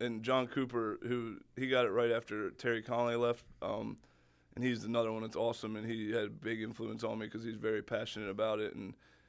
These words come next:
he was great because he, you know, he trusted me and knew that I had a good basketball background, so he let me do a lot of things as an assistant, like, as a J V coach, you know, let, let me play a big role to kinda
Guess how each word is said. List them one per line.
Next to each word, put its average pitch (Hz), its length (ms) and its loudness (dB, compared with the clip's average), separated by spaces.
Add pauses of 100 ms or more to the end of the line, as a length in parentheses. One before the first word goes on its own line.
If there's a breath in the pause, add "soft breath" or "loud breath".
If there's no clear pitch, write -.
(180)
he 131 120 4
was 120 120 2
great 120 300 4
because 113 240 0
he, 117 300 0 (560)
you 120 60 -2
know, 113 120 0
he 120 120 0
trusted 117 440 2
me 113 180 -2
and 110 100 -4
knew 117 160 0
that 117 60 0
I 110 80 2
had 110 140 2
a 104 40 -2
good 104 200 -6
basketball 117 400 0
background, 107 520 -2
so 120 100 -4
he 113 100 4
let 107 180 0
me 104 120 -6
do 110 260 -2
a - 20 0
lot 107 160 2
of 107 80 -4
things 104 540 -8 (580)
as 107 200 -2
an 98 80 -8
assistant, 107 480 -6
like, 101 100 2
as 107 240 4
a 104 60 -6
J 107 200 0
V 107 160 -2
coach, 104 480 0
you 110 80 -6
know, 104 140 -2
let, 98 240 -4
let 101 140 0
me 107 100 -2
play 104 220 2
a 95 40 -2
big 98 200 -6
role 107 340 -2
to 98 180 -4 (200)
kinda 107 320 -2